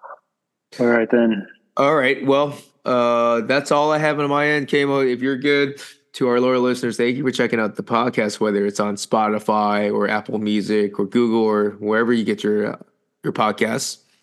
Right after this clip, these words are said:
Speaker 2: Continue to follow us, uh, Instagram at Just the West, Twitter, or my bad, X at Just the West, and of course the blog,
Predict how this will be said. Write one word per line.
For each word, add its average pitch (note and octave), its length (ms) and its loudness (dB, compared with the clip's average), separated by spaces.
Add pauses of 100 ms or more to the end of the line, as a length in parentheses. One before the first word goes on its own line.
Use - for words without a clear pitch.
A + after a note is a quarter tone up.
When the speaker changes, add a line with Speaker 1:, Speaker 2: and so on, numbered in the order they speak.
(560)
Speaker 2:
Continue C#3+ 400 0
to C3 100 2
follow B2 320 2
us, A#2 260 -2
uh, A#2 40 -2 (220)
Instagram A#2 420 -2
at A#2+ 340 -2
Just A#2 220 -4
the A2+ 80 0
West, A2 400 -2
Twitter, A#2 520 0 (220)
or - 220 -8 (100)
my - 120 -16
bad, - 240 -12 (120)
X - 560 -6
at B2 160 -4
Just - 200 -8
the G#2+ 80 -4
West, G#2+ 180 -4
and A2+ 80 -4
of - 60 -12
course A2 180 -4
the G#2+ 60 -4
blog, A2 400 0